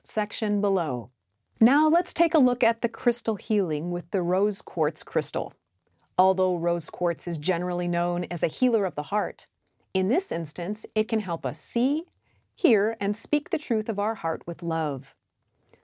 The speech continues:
Some ways to use rose quartz in our life are by wearing rose quartz jewelry, placing stones on our body during healing sessions and therapies,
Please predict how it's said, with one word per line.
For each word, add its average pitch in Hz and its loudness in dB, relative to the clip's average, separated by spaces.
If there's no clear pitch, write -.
Some 180 2
ways 165 -2
to 185 -6
use 220 2
rose 165 0
quartz - -6
in 165 -6
our 151 -2
life 156 -4
are 269 2
by 269 0
wearing 277 0
rose 254 0
quartz - -2
jewelry, 190 -2
placing 160 -2
stones 175 -2
on 160 0
our 160 -2
body 170 -2
during 160 -4
healing 247 0
sessions 170 -6
and 190 -2
therapies, 170 -2